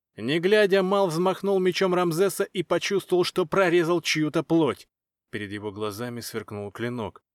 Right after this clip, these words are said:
Прямо на глазах, рассеченный страшным ударом, лошадиный череп раскололся надвое.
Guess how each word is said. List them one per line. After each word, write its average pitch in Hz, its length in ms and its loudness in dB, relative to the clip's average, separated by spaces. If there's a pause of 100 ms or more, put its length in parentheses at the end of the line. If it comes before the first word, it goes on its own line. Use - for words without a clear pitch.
(100)
Прямо 143 360 -2
на 139 140 -6
глазах, 131 460 -4
рассеченный 123 640 -4
страшным 147 600 -4
ударом, 147 440 0
лошадиный 147 460 -2
череп 170 340 0
раскололся 147 600 -2
надвое. 117 560 -2